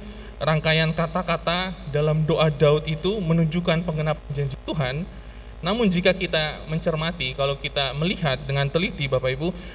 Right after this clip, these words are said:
rangkaian pernyataan dan permohonan kepada Allah itu mengindikasikan keintiman atau kedekatan hubungan antara Daud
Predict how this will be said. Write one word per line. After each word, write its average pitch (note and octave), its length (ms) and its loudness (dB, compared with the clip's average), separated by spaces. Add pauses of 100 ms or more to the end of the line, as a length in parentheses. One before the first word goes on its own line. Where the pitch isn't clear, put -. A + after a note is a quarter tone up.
(180)
rangkaian G3 400 4
pernyataan F#3+ 560 4
dan E3+ 160 6
permohonan E3 640 4
kepada D3 320 2
Allah D3+ 240 4
itu E3+ 240 2
mengindikasikan D#3 1040 2 (160)
keintiman F3+ 640 2 (640)
atau F3 240 4
kedekatan F3 800 4
hubungan D3 320 4
antara C3 480 4 (580)
Daud C3 300 2